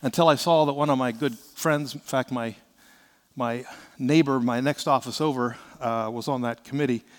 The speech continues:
So I said, "Okay, if Dick's on that committee, it must be okay." Anyway, I have friends at Dallas, that's okay. But here's, here's how they translate it, and it's really good. And this, this passage is, is complicated. And so if you're reading different translations, you're gonna say, "How'd they get that?" or "How'd they do that?"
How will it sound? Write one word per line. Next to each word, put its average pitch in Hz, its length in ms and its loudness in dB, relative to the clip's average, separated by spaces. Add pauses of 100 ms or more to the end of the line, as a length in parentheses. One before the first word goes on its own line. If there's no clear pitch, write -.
(160)
So - 160 -8
I - 20 -6
said, 120 140 -8
"Okay, 113 240 -4
if 107 100 -12
Dick's - 340 -4
on 151 200 -2
that 143 160 -2
committee, 135 260 -2
it 123 60 -4
must 120 180 -8
be 117 100 -6
okay." 98 380 -12 (500)
Anyway, 131 320 2 (440)
I 131 100 2
have 110 180 -4
friends - 460 -8
at 98 100 -16
Dallas, 90 360 -8
that's - 220 -20
okay. - 220 -18 (1160)
But 208 120 2
here's, 240 440 4
here's 233 220 0
how 175 160 4
they 151 120 0
translate 117 480 -2
it, 107 120 -4
and 139 60 -6
it's - 140 -6
really 196 300 0
good. 123 340 0 (360)
And 151 160 2
this, - 360 0 (140)
this 202 160 0
passage 196 500 -2
is, 143 140 -6
is 202 220 0
complicated. 120 840 -4 (600)
And 156 180 0
so 160 220 0
if 139 100 -6
you're 151 80 0
reading 180 240 2
different 156 360 -4
translations, 139 920 -2
you're 131 200 -4
gonna 131 180 0
say, 120 160 -6
"How'd 220 240 -6
they 160 100 -8
get 139 240 -8
that?" 156 220 -2
or 110 100 -10
"How'd 180 220 -6
they 170 100 -4
do 135 200 -4
that?" 143 300 -2